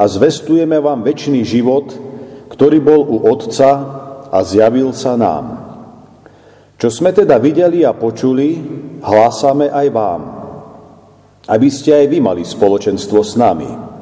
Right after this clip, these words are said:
My však máme spoločenstvo s Otcom a jeho Synom Ježišom Kristom. Toto píšeme, aby naša radosť bola úplná.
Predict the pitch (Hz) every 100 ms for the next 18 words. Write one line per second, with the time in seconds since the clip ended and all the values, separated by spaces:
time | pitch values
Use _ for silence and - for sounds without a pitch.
0 | - - - _ _ _ - - - 107
1 | 117 127 113 123 151 165 143 - 135 151
2 | 151 156 147 131 123 - - 117 117 135
3 | 135 151 147 - - - - - - 190
4 | 135 113 - 123 120 123 135 135 120 -
5 | - - - 101 107 117 123 120 107 104
6 | - - 139 - - - - - - _
7 | _ _ _ 123 139 123 101 113 113 139
8 | 127 135 151 147 - - - - - -
9 | - 92 90 110 151 120 101 107 117 120
10 | - - 110 - - - - - - 87
11 | 98 90 98 90 87 78 143 123 -